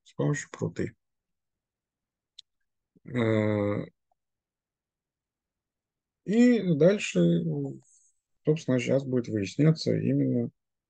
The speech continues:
мнение Дома Гилеля. Савар Рав Йосиф Лемеймар,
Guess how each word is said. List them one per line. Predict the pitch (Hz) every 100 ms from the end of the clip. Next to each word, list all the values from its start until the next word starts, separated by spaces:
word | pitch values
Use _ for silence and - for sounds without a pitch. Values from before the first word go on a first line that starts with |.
| _ _ _ _ _
мнение | - 107 120 131 120 107
Дома | 98 110
Гилеля. | 92 85 80 - _ _ _ _ _ _ _ _ _ _
Савар | - 110 170 208
Рав | 180 147
Йосиф | 135 117 95 - 147 147
Лемеймар, | 135 110 95 90 120